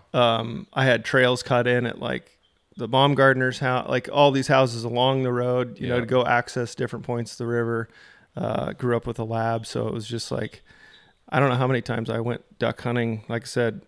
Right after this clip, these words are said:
Speaker 1: in grade school, my parents would let me go down to the river, take my dog, I'd have my decoys, I'd hunt
Speaker 2: Yeah.
Speaker 1: for an hour,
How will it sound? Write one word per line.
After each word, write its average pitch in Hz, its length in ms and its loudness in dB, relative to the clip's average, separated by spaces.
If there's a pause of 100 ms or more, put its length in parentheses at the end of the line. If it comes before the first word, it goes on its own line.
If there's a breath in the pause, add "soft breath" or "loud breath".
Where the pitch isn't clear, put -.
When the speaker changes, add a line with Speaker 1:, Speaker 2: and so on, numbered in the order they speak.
(120)
Speaker 1:
in 120 120 -4
grade 120 320 0
school, 113 600 -4 (640)
my 113 120 -4
parents 117 300 -4
would 117 60 -6
let 113 80 -2
me 113 80 -4
go 117 100 -4
down 123 220 -4
to 123 80 -4
the 123 80 -2
river, 135 480 0
take 117 220 -8
my - 80 -6
dog, 131 440 -2
I'd 139 120 -6
have 120 120 -2
my 117 140 -4
decoys, 131 560 -4
I'd 117 100 -4
hunt 120 200 -6
Speaker 2:
Yeah. 92 60 -8
Speaker 1:
for 120 100 -2
an 120 60 -4
hour, 127 440 -2